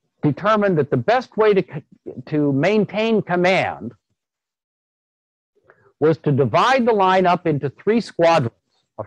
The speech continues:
front squadron, a middle squadron, and a back squadron. The commander-in-chief would choose the biggest,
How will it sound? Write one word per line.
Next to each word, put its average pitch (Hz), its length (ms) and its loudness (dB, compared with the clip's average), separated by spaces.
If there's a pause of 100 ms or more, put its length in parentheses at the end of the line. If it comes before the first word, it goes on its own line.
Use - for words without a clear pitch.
front 240 220 0
squadron, 214 680 2 (260)
a 110 80 -4
middle 220 300 2
squadron, 170 680 2 (440)
and 131 160 0
a 117 200 0 (640)
back 127 240 -2
squadron. 85 480 -6 (1400)
The 120 80 -4
commander-in-chief 202 1120 0
would 123 160 -2
choose 165 300 0
the 127 100 -4
biggest, 214 480 0